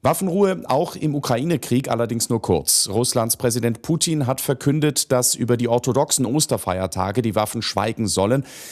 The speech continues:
Die Waffenruhe soll am Samstagnachmittag beginnen und den ganzen Sonntag dauern. Der ukrainische Präsident Selenskyj hatte zuletzt mehrfach eine Osterwaffenruhe gefordert.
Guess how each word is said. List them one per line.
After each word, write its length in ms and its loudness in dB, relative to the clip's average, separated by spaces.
Die 80 0
Waffenruhe 500 2
soll 260 2
am 160 0
Samstagnachmittag 1080 0
beginnen 420 0
und 180 -2
den 160 0
ganzen 360 0
Sonntag 500 0
dauern. 420 -2
Der 140 2
ukrainische 580 0
Präsident 460 0
Selenskyj 560 0
hatte 240 -2
zuletzt 420 0
mehrfach 540 -2
eine 260 -2
Osterwaffenruhe 1000 -2
gefordert. 680 -4